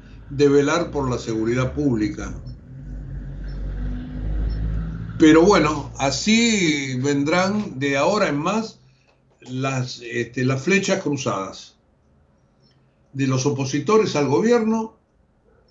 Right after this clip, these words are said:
como ayer ocurrió desde Bullrich, por ejemplo, y desde el gobierno hacia los demás.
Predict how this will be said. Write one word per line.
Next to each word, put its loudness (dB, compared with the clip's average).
como -2
ayer 4
ocurrió 4
desde -4
Bullrich, 2
por -6
ejemplo, -4
y 2
desde 2
el 2
gobierno 4
hacia 0
los -2
demás. -8